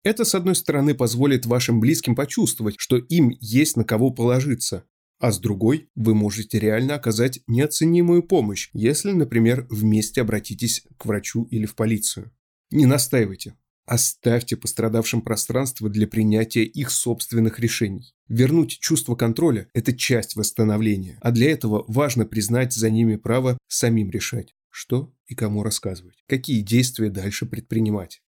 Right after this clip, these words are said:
Настойчивость может привести к ретравматизации. Расскажите о возможной помощи. Если в этом есть необходимость,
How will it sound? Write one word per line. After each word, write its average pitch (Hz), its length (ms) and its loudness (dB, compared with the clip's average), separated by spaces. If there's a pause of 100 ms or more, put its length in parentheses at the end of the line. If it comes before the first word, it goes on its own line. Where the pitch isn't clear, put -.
(180)
Настойчивость 117 880 0
может 151 340 0
привести 120 540 0
к - 200 -14 (160)
ретравматизации. 110 1200 0 (400)
Расскажите 156 540 0
о 135 100 -2
возможной 110 480 2
помощи. 110 500 -2 (140)
Если 143 280 2
в 139 60 -2
этом 135 200 2
есть 127 400 0
необходимость, 113 800 -2